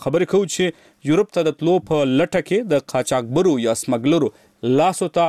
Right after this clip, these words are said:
لوېدلي وو. دوی اوس واپس راغلي دي، خو دوی وایي چې موږ شاوخوا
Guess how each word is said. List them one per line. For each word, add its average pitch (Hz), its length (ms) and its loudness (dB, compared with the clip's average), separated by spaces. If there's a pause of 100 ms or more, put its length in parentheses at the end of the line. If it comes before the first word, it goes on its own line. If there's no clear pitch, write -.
(180)
لوېدلي 180 500 0
وو. 202 100 2 (400)
دوی 214 80 2
اوس 233 240 2
واپس 214 360 0
راغلي 143 280 2
دي، 175 200 2
خو 165 160 -2
دوی 180 140 2
وایي 185 180 2
چې 180 160 -2 (400)
موږ 175 300 0
شاوخوا 185 360 0